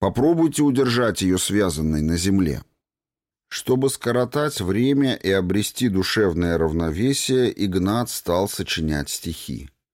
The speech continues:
Стихи у него рождались легко. Он не придавал им большого значения и тем более не считал себя поэтом.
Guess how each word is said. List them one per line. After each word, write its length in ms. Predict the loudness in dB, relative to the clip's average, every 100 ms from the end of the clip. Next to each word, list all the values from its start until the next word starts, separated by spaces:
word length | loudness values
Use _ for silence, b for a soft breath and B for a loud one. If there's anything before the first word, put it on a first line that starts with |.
| _ _ _ -16
Стихи 420 | -8 -6 -2 2
у 100 | 4
него 320 | 4 4 2
рождались 640 | 2 0 2 2 2 0
легко. 580 | -2 -4 -4 -6 -6 -6 _ _ _ _ _ _
Он 200 | 0 2
не 100 | 2
придавал 580 | 2 2 2 2 4 4
им 160 | 4 2
большого 480 | 0 0 0 2
значения 800 | 0 -2 -2 0 2 2 2 0
и 200 | 0 -2
тем 320 | 0 2 4 4
более 340 | 4 4 4
не 140 | 4
считал 440 | 4 0 0 0 0
себя 280 | 0 0 0
поэтом. 680 | 0 2 2 0 -6 -10